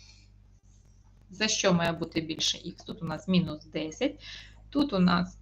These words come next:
<clears throat> е, одна друга, а тут у нас десь двадцять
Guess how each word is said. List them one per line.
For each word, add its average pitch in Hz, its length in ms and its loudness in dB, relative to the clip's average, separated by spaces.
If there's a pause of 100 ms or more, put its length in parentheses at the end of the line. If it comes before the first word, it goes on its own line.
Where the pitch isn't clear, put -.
<clears throat> - 140 -14
е, 185 240 6 (1080)
одна 185 580 4
друга, 180 640 2 (200)
а 196 120 0
тут 381 240 0
у 359 40 2
нас 226 340 4
десь 226 300 4
двадцять 180 720 0